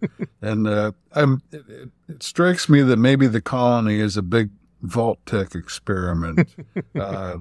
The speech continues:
Speaker 2: if you've, I don't know if you've, have you ever played a Fallout game?
Speaker 1: Yes, I have.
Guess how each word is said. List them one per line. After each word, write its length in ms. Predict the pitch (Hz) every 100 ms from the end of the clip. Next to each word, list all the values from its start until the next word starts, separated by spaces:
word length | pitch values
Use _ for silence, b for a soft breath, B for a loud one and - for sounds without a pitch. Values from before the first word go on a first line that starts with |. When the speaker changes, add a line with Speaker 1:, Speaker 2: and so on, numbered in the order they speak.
| 87
Speaker 2:
if 200 | 123 120
you've, 220 | 120 110 117
I 120 | 170
don't 140 | 196
know 140 | 160 156
if 80 | 139
you've, 200 | 165 143
have 240 | 139 143
you 80 | 175
ever 160 | 190 175
played 300 | 151 147 180
a 60 |
Fallout 520 | 170 175 180 185 175
game? 240 | 165 180 131
Speaker 1:
Yes, 180 | 170 170
I 80 | 151
have. 180 | 165